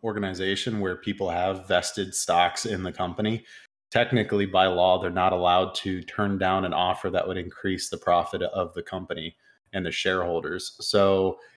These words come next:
it's taken what a stock was at fifteen dollars a share and bumped it up to, like, fifty-three dollars a share. And shareholders were like, "Yeah, we, w-, we're not allowed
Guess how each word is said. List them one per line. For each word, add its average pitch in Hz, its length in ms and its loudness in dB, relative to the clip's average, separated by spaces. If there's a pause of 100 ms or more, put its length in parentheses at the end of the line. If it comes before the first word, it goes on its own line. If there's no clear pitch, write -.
(100)
it's 110 200 0
taken 104 400 2
what 101 160 4
a 92 60 2
stock 95 420 4
was 95 340 2
at 87 200 0
fifteen 101 320 -2
dollars 90 320 2
a 85 80 -6
share 98 320 2
and 85 180 -4
bumped 92 240 2
it 92 80 -4
up 90 140 -2
to, 90 60 -2
like, 82 140 0
fifty-three 107 500 -2
dollars 107 340 4
a 104 80 -2
share. 120 380 0 (340)
And 95 240 0
shareholders 98 500 4
were 92 80 0
like, 87 200 0 (100)
"Yeah, 85 180 0
we, 82 180 -8 (180)
w-, 92 140 -12 (300)
we're 92 160 -16
not 90 180 0
allowed 85 260 2